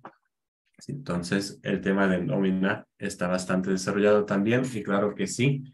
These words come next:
ustedes como partners tienen todo el derecho y posibilidad de realizar cambios y ampliar la funcionalidad que les ofrece el sistema.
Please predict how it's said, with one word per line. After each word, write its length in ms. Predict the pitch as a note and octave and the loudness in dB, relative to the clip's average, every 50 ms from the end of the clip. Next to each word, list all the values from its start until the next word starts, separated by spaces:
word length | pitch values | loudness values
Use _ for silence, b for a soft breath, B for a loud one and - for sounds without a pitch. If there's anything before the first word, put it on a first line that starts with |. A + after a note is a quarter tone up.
| B B B B _ | B B B B _
ustedes 520 | - A2 G2+ - - - A2 A2 A2 G#2 - | -6 -4 -4 -2 0 2 2 4 2 2 -2
como 320 | - A2+ A2 A2 G#2 - | -4 -4 -2 -2 -2 0
partners 540 | - A#2+ B2 B2 B2 B2 B2 B2 A#2+ - _ | 2 2 2 2 2 0 -2 -2 -4 -6 _
tienen 520 | - - - A#2+ A2+ A2 A2 A2 G#2 - _ _ | -16 -10 -6 -4 -2 -2 -2 -4 -6 -10 _ _
todo 240 | - A2 G#2+ G#2+ G#2+ | -6 -4 -2 -2 -2
el 80 | G#2+ | -2
derecho 380 | G#2 G#2+ G2+ G2+ G2+ - - G#2 | -2 -2 0 0 -2 -2 -4 -6
y 60 | G2+ | -4
posibilidad 720 | - G#2 G2+ - G#2+ G2 G2+ G2+ G2+ G2 G2+ G#2 G#2+ G#2+ - | -4 -4 -4 -2 -2 -2 0 0 0 2 4 4 4 4 4
de 140 | G#2+ G#2 | 2 4
realizar 520 | G2 F#2+ F#2 F#2+ F#2+ F#2+ - G#2+ G2 - - | 4 4 4 2 2 2 2 0 0 0 0
cambios 460 | - A2+ A2+ A2 A2+ A#2 A2 - - | 2 2 2 2 0 -2 -2 -2 -2
y 60 | G#2+ | -2
ampliar 540 | G#2 G#2 G2+ G2+ - G#2 G#2+ A2 A#2 B2 B2+ | -2 -2 -4 -4 -2 0 2 4 4 4 4
la 140 | B2 A2+ G#2+ | 4 2 0
funcionalidad 760 | - G#2 G2+ G2 - - F#2+ F#2 F2+ F2+ F#2 F#2 F#2+ F#2 - | -2 -4 -8 -8 -8 -8 -6 -6 -4 -4 -2 -2 -2 -4 -4
que 100 | - F#2+ | -6 -6
les 180 | G2+ G#2 - F#2+ | -6 -6 -6 -6
ofrece 420 | F#2 - F#2+ F#2+ F#2+ F#2 - G2+ | -6 -4 -2 -2 -2 -2 -2 -4
el 80 | F#2 F#2 | -4 -4
sistema. 720 | - G2 F#2 - - - G2+ F#2+ F#2+ G2+ C3 D3 C#3+ - | -4 -6 -8 -8 -2 0 2 4 4 2 2 0 -2 -6